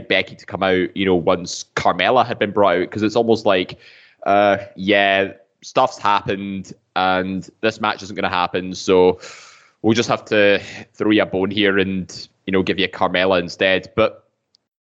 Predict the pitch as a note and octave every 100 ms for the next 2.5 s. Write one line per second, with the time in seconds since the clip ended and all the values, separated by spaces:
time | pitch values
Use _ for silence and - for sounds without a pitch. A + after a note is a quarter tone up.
0 | _ _ _ _ C#3 C#3+ C#3 D3+ E3 F3
1 | - C3 G2 G2+ - G#2+ F#2+ F2+ - G#2
2 | G#2 G2 F2+ F2+ F2+